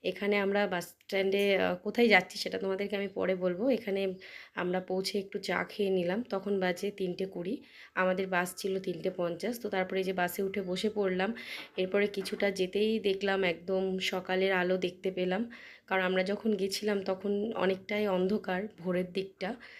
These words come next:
তো তারপরে বাবান এখানে ঘুমিয়ে গেছিলো, বাবানকে সিটে শুইয়ে দিয়েছিলাম। তারপর এই যে এখন আমরা পার করছি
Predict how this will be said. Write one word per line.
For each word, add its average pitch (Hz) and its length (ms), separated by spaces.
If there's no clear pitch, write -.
তো 185 160
তারপরে 190 380
বাবান 208 320
এখানে 226 280
ঘুমিয়ে 202 340
গেছিলো, 196 340
বাবানকে 190 420
সিটে 208 300
শুইয়ে 208 320
দিয়েছিলাম। 185 600
তারপর 214 340
এই 214 140
যে 208 100
এখন 202 320
আমরা 202 260
পার 180 260
করছি 196 420